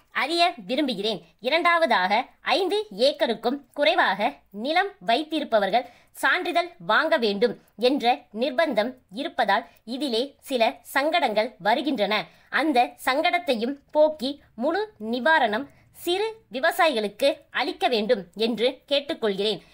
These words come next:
விவசாயிகளை பொறுத்தவரையில் அவர்களுக்கு போதிய மின்சாரம் உரிய காலத்தில் கிடைப்பதில்லை. அவர்களுக்கு தேவையான மின்சாரம் கொடுத்து அவர்கள் உற்பத்தி செய்கின்ற பொருட்களுக்கு நியாய விலை கிடைக்க செய்தால்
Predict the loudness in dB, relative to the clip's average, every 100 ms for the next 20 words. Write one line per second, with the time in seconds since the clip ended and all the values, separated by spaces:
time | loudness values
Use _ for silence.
0 | -8 -2 0 2 2 2 -4 -6 _ 0
1 | 0 2 0 0 -2 -4 _ -4 0 2
2 | 0 -2 -2 -4 -2 2 4 4 0 -2
3 | -4 -6 -4 0 0 0 -2 -6 -10 -6
4 | 0 0 0 -2 0 0 -2 -4 -6 -4
5 | 0 0 0 -4 -2 -4 -4 -16 -4 0
6 | 0 -2 0 -2 -2 0 0 2 2 0
7 | 0 -6 -8 -6 -2 2 2 2 2 2
8 | 2 2 -2 -2 _ -4 0 2 0 -4
9 | -12 -12 -4 -4 -2 -6 -6 0 0 2
10 | 0 0 -2 0 2 2 2 -2 -2 -2
11 | -2 -2 _ -6 0 2 2 0 0 -2
12 | -8 -4 -2 0 -2 -4 -2 -2 2 0